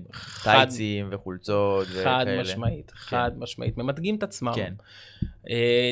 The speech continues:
Speaker 1: נהיה עם זה קצת קשיים, בגלל שהעלויות של המכולות
Speaker 2: כן, יש בעיה עם המכולות,
Speaker 1: קפצו,
Speaker 2: כן.
Speaker 1: ואין מקומות במשלוחי, אה, במשלוחים בטיסה.
Speaker 2: כן.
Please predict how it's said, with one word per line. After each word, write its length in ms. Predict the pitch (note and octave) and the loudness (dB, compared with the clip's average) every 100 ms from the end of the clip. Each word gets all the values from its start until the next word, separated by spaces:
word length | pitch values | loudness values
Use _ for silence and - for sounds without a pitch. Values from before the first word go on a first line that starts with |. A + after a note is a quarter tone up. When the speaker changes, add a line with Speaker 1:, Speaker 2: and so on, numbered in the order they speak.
| B2 | 2
Speaker 1:
נהיה 260 | C#3 E3 | 6 6
עם 60 | F#3+ | 6
זה 100 | E3 | 2
קצת 260 | - E3 E3 | 0 0 0
קשיים, 500 | - C#3 D#3 G3 C#3+ | 0 2 4 2 -2
בגלל 520 | A#2 A#2 C3+ D3 D#3+ | -4 -2 2 4 4
שהעלויות 1040 | - C#3 A#2+ A2+ A#2 B2+ C3+ - - - - | 2 2 2 2 0 0 0 -2 -10 -14 -14
של 220 | - A2+ | -10 -8
המכולות 1040 | C3 A2 - - - - A#2+ - A2+ A#2+ C3 | -8 -8 -10 -12 -14 -14 -14 -10 -4 0 0
Speaker 2:
כן, 100 | G2+ | -2
יש 120 | G#2 | -4
בעיה 220 | G#2 A2+ | -2 0
עם 100 | A2+ | 0
המכולות, 440 | G2+ G2 G2+ G2 G2 | -4 -8 -6 -2 0
Speaker 1:
קפצו, 480 | G2+ C#3 C3+ B2+ B2 | 0 0 0 0 -2
Speaker 2:
כן. 60 | - | -4
Speaker 1:
ואין 680 | A2+ A2+ A2+ - C#3 C3+ | -6 -4 -6 -8 -10 -8
מקומות 520 | C3+ C3+ A#2+ B2 B2+ B2 | -8 -6 -4 -4 -4 -4
במשלוחי, 1200 | A#2+ A#2+ A#2+ A#2+ B2 B2 B2 - B2 - A#2 - | -6 -4 -6 -6 -8 -10 -12 -12 -12 -12 -12 -6
אה, 420 | A#2 A#2 A#2 A#2+ A#2+ - - | -6 -6 -8 -10 -12 -14 -16
במשלוחים 580 | A2 - A#2+ A2+ - A#2+ | -16 -12 -10 -8 -4 -4
בטיסה. 440 | A#2 A2+ - C#3 | -4 -6 -4 -2
Speaker 2:
כן. 160 | A2+ | -2